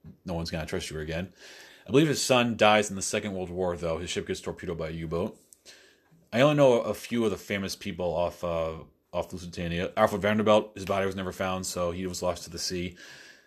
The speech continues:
Uh, the first cl-, first officer, uh, Piper, I think Alex Piper, I believe his first name was Alex. He survives the sinking, but he gets sunk later on the, um, Arabic,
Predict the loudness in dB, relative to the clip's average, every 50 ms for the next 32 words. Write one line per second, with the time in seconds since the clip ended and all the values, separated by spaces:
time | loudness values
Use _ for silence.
0 | _ -10 -4 -2 0 2 2 2 2 2 0 -2 -6 -8 -8 -4 2 2 2 2
1 | 2 2 2 2 2 0 -8 -4 -2 -2 0 2 4 2 2 2 0 -2 0 2
2 | 2 4 4 4 4 2 0 -2 0 2 4 4 4 4 2 2 0 0 -4 -12
3 | _ _ _ -10 -4 0 2 2 2 0 -2 -4 -2 -2 -2 -2 -2 -6 -4 -2
4 | -2 -2 -2 -2 -4 -8 -6 -6 -6 -4 -2 -2 0 0 0 -2 -4 -6 -10 -12
5 | _ _ _ _ _ -6 -4 0 2 4 2 2 0 -4 -6 -4 -4 -4 -4 -4
6 | -6 -6 -4 -2 -2 -2 0 0 -2 -2 -2 -2 -2 -2 -4 -2 -2 -2 0 0
7 | 0 -2 -2 -4 -6 -6 -4 -4 -4 -4 -6 -8 -12 -14 _ _ _ _ _ _
8 | _ _ _ 2 4 4 4 4 0 -2 -4 -6 -8